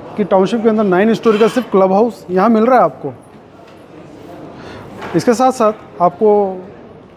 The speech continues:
Olympic size swimming pool मिलता है यहाँ पे। और पूरा हम ये green forest create कर रहे हैं यहाँ Miyawaki garden।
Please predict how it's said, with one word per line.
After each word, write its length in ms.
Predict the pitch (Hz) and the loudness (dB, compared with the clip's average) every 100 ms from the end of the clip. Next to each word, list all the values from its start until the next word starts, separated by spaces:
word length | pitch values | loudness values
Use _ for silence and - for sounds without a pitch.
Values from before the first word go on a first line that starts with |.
| - - - - - - - | -20 -20 -20 -20 -20 -8 0
Olympic 380 | 185 202 240 214 | 2 2 0 0
size 200 | 254 247 | 0 0
swimming 320 | - 220 247 | 0 2 4
pool 100 | 262 | 4
मिलता 280 | 240 220 233 | 4 2 0
है 80 | |
यहाँ 140 | 220 208 | 2 0
पे। 360 | 233 330 - - - - - - - - - - - - - - - - - 175 175 175 - - 202 - - - 185 | 0 -4 -10 -20 -20 -20 -20 -20 -20 -20 -20 -20 -20 -20 -20 -20 -20 -18 -16 -14 -14 -14 -14 -10 -10 -10 -12 -4 0
और 100 | 190 | 0
पूरा 260 | 247 311 | 2 2
हम 160 | 285 285 | 4 2
ये 80 | 233 | 2
green 240 | 208 254 | 2 2
forest 380 | 247 247 254 - | 2 2 0 0
create 240 | 226 233 | -2 0
कर 120 | 233 | -2
रहे 160 | 202 226 | -2 -2
हैं 60 | 220 | -4
यहाँ 160 | 214 | -4
Miyawaki 500 | 240 196 190 196 240 | -2 0 0 0 -2
garden। 360 | 202 165 151 | 0 0 -2